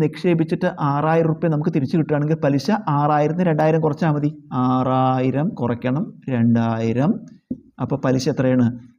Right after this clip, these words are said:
നാലായിരം രൂപയാണ് പലിശ. ഇനി ഈ പലിശ, സാധാരണ പലിശ കാണാനുള്ള സൂത്രവാക്യമാണ് I സമം പി എൻ ആർ. ഇതിലത്തെ അക്ഷരങ്ങൾ I സാധാരണ പലിശ, P നിക്ഷേപ തുക, N വർഷങ്ങളുടെ എണ്ണം, R പലിശ നിരക്ക്. ഇതിൽ വില കൊടുക്കുക. I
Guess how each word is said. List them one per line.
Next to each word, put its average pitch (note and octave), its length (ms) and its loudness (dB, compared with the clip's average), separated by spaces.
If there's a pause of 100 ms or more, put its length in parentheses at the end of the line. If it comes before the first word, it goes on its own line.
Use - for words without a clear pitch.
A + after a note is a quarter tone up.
(200)
നാലായിരം D3 680 2
രൂപയാണ് C3+ 520 0
പലിശ. F#3+ 200 0 (760)
ഇനി G#3+ 180 6
ഈ - 20 0 (120)
പലിശ, F#3 220 2 (140)
സാധാരണ G3 460 0
പലിശ F#3+ 220 0
കാണാനുള്ള F3 260 0
സൂത്രവാക്യമാണ് D#3+ 480 0 (180)
I D#3 140 4
സമം D#3+ 260 4
പി D#3 140 4
എൻ D3 120 0
ആർ. A#2+ 140 0
ഇതിലത്തെ D3+ 240 -4
അക്ഷരങ്ങൾ E3 420 0 (640)
I E3+ 100 4 (240)
സാധാരണ C3 500 0
പലിശ, D#3 220 0 (640)
P G3+ 100 4 (240)
നിക്ഷേപ C#3 380 0 (100)
തുക, D#3 140 4 (800)
N D3+ 40 4 (200)
വർഷങ്ങളുടെ D#3+ 600 0
എണ്ണം, E3+ 200 2 (540)
R - 20 -4 (100)
പലിശ B2+ 180 0 (100)
നിരക്ക്. B2 340 -2
ഇതിൽ F3+ 220 2
വില C#3+ 180 4
കൊടുക്കുക. A2 300 -2 (280)
I D#3+ 80 4